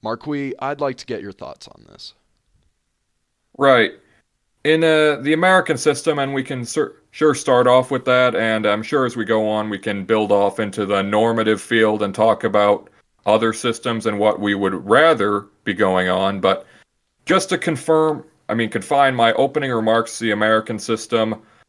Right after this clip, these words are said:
Speaker 2: our, what we've got right now is attracting some, uh, very unfortunate people. It's like what Hayek said in The Road to Serfdom back in forty-four, that the worst rise to the top. Whenever there's power,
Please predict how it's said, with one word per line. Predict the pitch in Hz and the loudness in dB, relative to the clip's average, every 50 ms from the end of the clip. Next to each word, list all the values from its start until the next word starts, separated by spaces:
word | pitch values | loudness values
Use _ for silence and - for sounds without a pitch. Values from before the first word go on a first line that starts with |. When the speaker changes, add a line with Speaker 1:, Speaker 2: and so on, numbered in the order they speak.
| _ _ _ _ _ _ _ _ _ _ _ _ | _ _ _ _ _ _ _ _ _ _ _ _
Speaker 2:
our, | 135 143 147 151 147 147 143 139 117 - | 4 6 6 6 4 4 4 2 2 4
what | - 160 - | 2 2 2
we've | 185 196 | 2 0
got | - 175 160 151 | 2 2 2 2
right | 156 147 131 - | 2 0 0 2
now | 120 131 131 131 135 135 | 2 2 4 4 2 2
is | - 110 120 117 120 | 0 -2 -2 -2 -4
attracting | 113 - - 143 131 127 123 - 139 131 123 120 117 | -8 -4 2 2 2 2 2 -2 -6 -6 -6 -8 -12
some, | - - 120 113 113 110 110 107 | -8 -6 -4 -2 -2 -2 -2 -2
uh, | 104 104 101 - | -2 -2 -4 -6
very | - 90 127 143 156 165 - - | -8 -8 -4 -2 -2 -2 -2 -4
unfortunate | 113 113 - - - 127 127 127 127 - 131 127 110 - - | -6 -10 -10 -10 -4 -2 -2 -2 -2 -6 -8 -8 -8 -8 -6
people. | 117 113 110 110 - 120 117 120 120 120 - | -4 -4 -4 -2 0 0 0 0 -2 -2 -4
It's | 104 104 - - - | -4 -4 -4 -6 -12
like | 117 - - 113 117 117 - | -12 -2 0 0 0 2 2
what | 117 101 | 0 0
Hayek | - - 110 110 113 117 117 113 - | 2 2 4 4 6 4 2 2 -2
said | - - - 120 113 113 113 | -6 -2 0 2 2 2 0
in | 113 107 | -2 -4
The | 101 101 | -2 0
Road | 113 110 110 | 0 0 0
to | 107 - | -2 -4
Serfdom | - - 113 110 - - 120 110 | -4 -2 -2 -2 -2 -4 -6 -2
back | 104 107 101 - - | 0 0 -2 -2 -4
in | 101 | -12
forty-four, | 95 - 113 110 107 110 98 - - 110 107 110 110 110 107 - _ _ _ _ _ _ _ | -8 -4 -2 -2 -2 -2 -6 -6 -4 0 2 2 2 2 0 -4 _ _ _ _ _ _ _
that | 104 110 107 - 101 | 2 2 2 2 2
the | 104 104 | 0 -2
worst | 98 95 107 117 123 135 139 131 - - - - _ _ | 2 4 4 6 6 4 2 -2 -6 -14 -18 -20 _ _
rise | 107 104 104 104 107 110 110 104 - | 0 4 6 6 6 6 2 0 -4
to | - 98 | -10 -10
the | 101 98 | -10 -10
top. | - - 101 101 - - - - _ _ _ _ _ | -2 0 0 2 0 -2 -6 -10 _ _ _ _ _
Whenever | - 101 98 104 113 123 123 156 156 156 151 - - | -4 -2 0 2 0 0 0 -2 -2 -2 -4 -8 -6
there's | 110 120 117 113 110 - | -2 -2 -2 -2 -4 -8
power, | _ - - 127 127 120 120 110 101 98 - - - | _ -8 -2 0 2 4 4 2 0 -2 -8 -10 -12